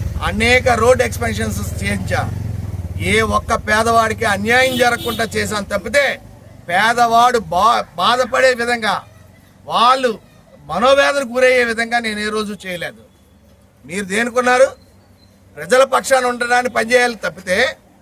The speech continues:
మీ జేబులు నింపుకోవడానికి మీరు పనిచేయకూడదు. దీన్నైతే తీవ్రంగా ఖండిస్తూ ఉన్నా.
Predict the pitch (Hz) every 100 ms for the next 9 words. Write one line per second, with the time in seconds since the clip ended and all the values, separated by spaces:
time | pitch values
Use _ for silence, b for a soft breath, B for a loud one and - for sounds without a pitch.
0 | _ _ _ 123 143 220 233 233 269 294
1 | 277 254 262 277 277 277 277 269 269 285
2 | 277 311 269 180 - - - - - _
3 | _ _ _ 160 208 220 220 220 - -
4 | 208 214 208 214 208 180 190 202 214 202
5 | 190 220